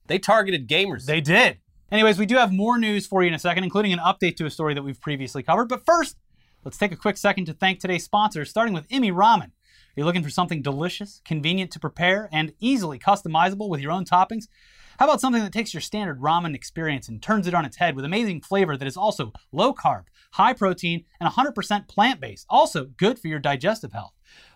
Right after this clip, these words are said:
Speaker 2: Well, look no further than Imi Ramen, which is super easy to prepare in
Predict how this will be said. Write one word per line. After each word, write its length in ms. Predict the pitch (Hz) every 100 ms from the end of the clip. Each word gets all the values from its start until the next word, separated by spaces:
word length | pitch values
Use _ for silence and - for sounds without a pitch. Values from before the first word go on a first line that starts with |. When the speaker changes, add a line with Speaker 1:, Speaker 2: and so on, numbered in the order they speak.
| -
Speaker 2:
Well, 200 | 160 185
look 160 | 269
no 160 | 214 220
further 300 | 214 190 185
than 140 | 151
Imi 280 | 147 165 160
Ramen, 360 | 143 180 143 92
which 180 | 117 143
is 180 | 131 110 -
super 400 | - 294 196 156
easy 180 | 143 127
to 80 |
prepare 440 | 117 - 185 190 180
in 160 | 120